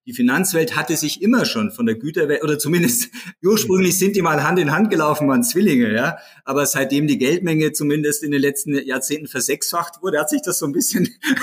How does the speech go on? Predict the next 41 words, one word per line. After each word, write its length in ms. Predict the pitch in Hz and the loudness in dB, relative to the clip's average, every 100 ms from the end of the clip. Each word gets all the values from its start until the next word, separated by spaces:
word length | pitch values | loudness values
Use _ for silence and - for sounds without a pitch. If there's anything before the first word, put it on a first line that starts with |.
| - | -2
<laughs> 440 | 202 - - - | -4 -4 -10 -8
verändert. 520 | 147 143 196 175 147 - - _ - | -2 0 2 2 0 -4 -16 _ -4
Aber 300 | 151 151 - - | 0 -2 -2 -4
de 80 | 143 | -2
facto 340 | 151 180 175 | 0 -2 0
ist 200 | 175 170 | 0 0
es 120 | 160 | -2
so, 260 | 170 165 160 _ | 0 0 -2 _
dass 180 | 135 131 | -6 -4
die 180 | 143 127 | -2 0
Wertschöpfung 600 | 160 175 170 165 156 147 | 0 0 -4 -4 -4 -2
sozusagen 400 | 147 - 147 131 | -2 -2 -2 0
aus 160 | 131 | -2
der 100 | 135 | -4
Finanzwelt, 800 | 123 123 127 208 226 139 123 120 123 | 0 2 4 4 2 2 2 2 2
die 80 | |
ja 100 | 131 131 - - _ - 127 _ - | 0 0 -4 -16 _ -18 -18 _ -10
also 200 | 135 123 | -8 -6
viele 280 | 156 196 160 | -4 0 2
Jahrzehnte 560 | 120 120 139 165 160 | 2 0 -2 -2 -2
auch 220 | 131 123 | -2 -6
uns 320 | 147 139 - _ _ | -6 -8 -8 _ _
begleitet 480 | 120 110 123 - 170 | -8 -2 0 0 0
hat 140 | 143 | 0
und 80 | 131 | 0
auch 140 | 117 120 | -2 -4
zu, 260 | - - 120 | -10 -16 -14
zu 140 | 131 | -12
sehr 240 | 123 - 135 | -10 -6 -4
viel 180 | 127 117 | -4 -2
Wohlstand 440 | 190 208 143 123 | -2 -2 -2 -2
geführt 340 | 120 123 120 | -2 -2 -2
hat, 120 | 151 151 - - - | -2 -4 -14 -20 -6
die 140 | 147 | -4
hat 160 | 156 - | -2 -2
ja 60 | |
schon 220 | 151 147 147 | -2 -2 -2
so 100 | 147 | 0
eine 100 | 131 | 0
Entkoppelungslogik 880 | 113 151 156 135 123 131 127 120 | 0 -4 -2 0 0 0 -2 -4
gehabt. 400 | 98 110 110 - | -4 -6 -6 -12